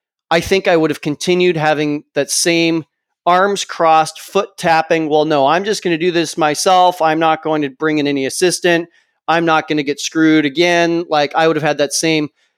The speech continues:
hand on the stove, burnt type mentality.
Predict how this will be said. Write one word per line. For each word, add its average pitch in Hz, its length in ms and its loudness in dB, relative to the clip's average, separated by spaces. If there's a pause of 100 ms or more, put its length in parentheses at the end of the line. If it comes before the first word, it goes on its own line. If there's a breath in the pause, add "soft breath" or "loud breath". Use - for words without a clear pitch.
(120)
hand 180 300 -2
on 160 80 0
the 156 60 -4
stove, 160 480 0
burnt 165 280 -2
type 151 220 -4
mentality. 151 680 0